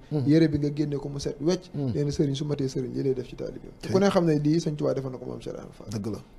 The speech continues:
Speaker 2: Su ko defee nag, li mat a jàngat ci yoon woowu leen mooy
Speaker 1: Mhm.
Speaker 2: xam ne ñun taalibe yi ñooy Maam Cheikh Ibrahima Fall.
Speaker 1: Mhm.
Speaker 2: Sëriñ si it ñooy Sëriñ Tuubaa.
Speaker 1: Dëgg la.
Speaker 2: Ñun nag ndax mat nañ Maam Cheikh Ibrahima Fall?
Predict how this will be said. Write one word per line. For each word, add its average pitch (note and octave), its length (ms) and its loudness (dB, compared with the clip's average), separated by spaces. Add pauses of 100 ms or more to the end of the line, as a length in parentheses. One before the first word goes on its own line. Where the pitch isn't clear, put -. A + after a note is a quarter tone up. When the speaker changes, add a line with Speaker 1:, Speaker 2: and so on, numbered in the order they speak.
(360)
Speaker 2:
Su - 120 -16
ko D#3 80 2
defee E3+ 240 6
nag, D#3+ 180 4
li E3 220 0
mat A3+ 200 2
a F#3+ 100 6
jàngat D3+ 400 0
ci E3+ 200 -4 (260)
yoon E3 300 8
woowu D3 260 6
leen C3 160 6
mooy C#3 320 0 (200)
Speaker 1:
Mhm. B2 60 -8 (160)
Speaker 2:
xam E3+ 200 2
ne D#3+ 100 2
ñun F#3+ 240 2
taalibe D#3+ 380 2
yi D#3 100 0
ñooy C#3 160 -6
Maam C3 200 -6
Cheikh C3 120 -6
Ibrahima C3 240 -8
Fall. - 260 -12
Speaker 1:
Mhm. E3 380 -4 (420)
Speaker 2:
Sëriñ G3+ 360 10
si G3+ 200 4
it G3+ 80 -2
ñooy E3 280 2
Sëriñ C#3+ 240 -4
Tuubaa. C3+ 260 -8 (180)
Speaker 1:
Dëgg A#2 240 -4
la. G2+ 120 -8 (240)
Speaker 2:
Ñun F3 180 6
nag F3+ 160 4
ndax F#3 180 4
mat F#3 200 0
nañ E3 140 2
Maam D3+ 200 2
Cheikh D3 120 4
Ibrahima C3 220 0
Fall? E3+ 220 -4